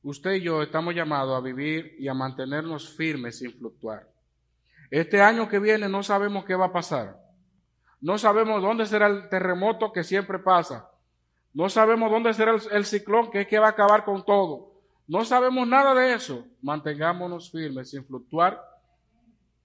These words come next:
La profesión de nuestra esperanza, porque fiel es el que prometió. Yo le creo al Señor. Usted y yo tenemos que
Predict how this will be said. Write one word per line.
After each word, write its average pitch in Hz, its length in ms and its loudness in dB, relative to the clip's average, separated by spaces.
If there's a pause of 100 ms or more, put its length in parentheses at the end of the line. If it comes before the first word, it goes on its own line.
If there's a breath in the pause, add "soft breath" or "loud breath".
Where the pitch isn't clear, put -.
(840)
La 156 280 2
profesión 175 540 0
de 220 100 2
nuestra 233 460 2
esperanza, 208 800 2
porque 160 340 -4
fiel 165 640 2 (420 soft breath)
es 143 220 -6
el 160 180 -4
que 151 120 -10
prometió. 110 680 -14 (2250)
Yo 135 180 -4
le 170 160 -4
creo 151 260 -4
al 147 100 -4
Señor. 107 420 -14 (1120)
Usted 135 400 -8
y 156 80 -6
yo 139 240 -6
tenemos 131 420 -10
que 123 260 -12